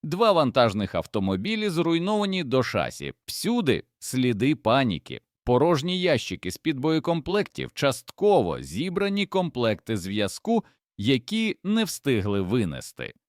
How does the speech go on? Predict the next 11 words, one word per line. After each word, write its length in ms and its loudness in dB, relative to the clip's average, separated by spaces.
Навіть 360 0
на 120 0
пеньках 600 0
залишились 760 -2
сліди 540 0
тепла. 560 -2
Вочевидь, 560 -2
там 240 2
намагались 760 0
швидко 720 -4
перегрупуватись 1200 -2